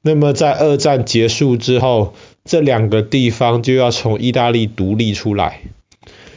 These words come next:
可是刚刚独立的时候呢，这两个国家本来是说，不然就这样子吧，我们一起做朋友。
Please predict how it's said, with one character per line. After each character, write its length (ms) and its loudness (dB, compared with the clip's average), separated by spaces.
可 160 0
是 180 2
刚 360 0
刚 320 0
独 220 2
立 200 2
的 160 2
时 220 0
候 240 0
呢， 320 0
这 180 0
两 260 2
个 100 2
国 240 0
家 240 0
本 220 -2
来 160 0
是 160 0
说， 220 0
不 160 0
然 200 0
就 140 0
这 100 0
样 220 0
子 100 0
吧， 160 0
我 160 2
们 180 -2
一 80 0
起 160 -2
做 200 0
朋 320 -6
友。 240 -2